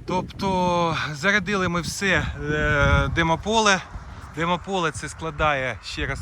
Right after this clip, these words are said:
кажу, сімдесят чотири гібриди. На зараз ми що можемо сказати за гібрид Командор на дев'яте серпня дві тисячі двадцять третього року на демоділянки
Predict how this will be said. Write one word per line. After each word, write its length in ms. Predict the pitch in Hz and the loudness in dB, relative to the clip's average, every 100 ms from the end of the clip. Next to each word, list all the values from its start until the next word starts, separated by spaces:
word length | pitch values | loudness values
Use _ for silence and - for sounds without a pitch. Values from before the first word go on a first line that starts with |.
| - | 0
кажу, 300 | 143 131 120 | 0 -2 -6
сімдесят 460 | - - - 143 | -8 -10 -6 -6
чотири 300 | - - 123 | -6 -8 -8
гібриди. 480 | 117 127 185 196 190 - - - - - - | -8 -4 -4 -2 -4 -4 -6 -10 -10 -14 -10
На 140 | 156 | -6
зараз 320 | 151 160 147 | -4 -2 -2
ми 160 | 147 143 | -4 -6
що 180 | - 160 | -6 -6
можемо 260 | 151 147 | -6 -6
сказати 400 | 143 151 170 175 | -8 -4 -6 -6
за 280 | 135 147 143 | -4 0 0
гібрид 320 | 139 143 143 | -2 -6 -10
Командор 520 | - 151 151 147 190 160 - - - | -4 -2 -2 -2 -2 -2 -6 -10 -14
на 320 | 147 160 156 - - | -4 2 2 0 -14
дев'яте 800 | 143 143 151 160 151 - 143 135 - - - - - - | -10 -6 -2 0 0 -2 -6 -6 -10 -14 -8 -8 -8 -12
серпня 540 | - 175 190 180 175 156 - - - - - | -10 -4 -4 -2 -4 -4 -8 -20 -20 -18 -16
дві 100 | 127 | -14
тисячі 640 | 131 180 170 165 - 151 147 - - - | -10 -10 -8 -8 -6 -6 -8 -12 -20 -8
двадцять 220 | 147 147 | -8 -6
третього 300 | - 151 151 | -6 0 4
року 240 | 139 - 143 | 4 4 -2
на 80 | |
демоділянки 720 | 135 135 120 143 190 180 160 | -2 -2 0 0 0 -2 -6